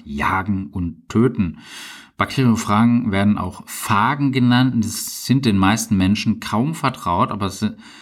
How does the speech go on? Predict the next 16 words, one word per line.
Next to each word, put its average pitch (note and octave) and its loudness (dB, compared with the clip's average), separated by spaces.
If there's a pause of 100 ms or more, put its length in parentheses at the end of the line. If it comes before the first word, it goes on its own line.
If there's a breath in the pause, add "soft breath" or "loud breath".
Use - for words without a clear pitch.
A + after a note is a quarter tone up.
(240 loud breath)
sind A#2 2
die A2 2
zahlreichsten A#2+ 2
biologischen G2 0
Teilchen F2 -2
hier G2+ 0
auf E2+ -8
diesem F#2 2
Planeten F2 2
und G2 4
praktisch - -4
jede G2+ 2 (400 loud breath)
Oberfläche G#2+ 2
auf F2+ -2
unserem F2+ 2
Planeten F2 2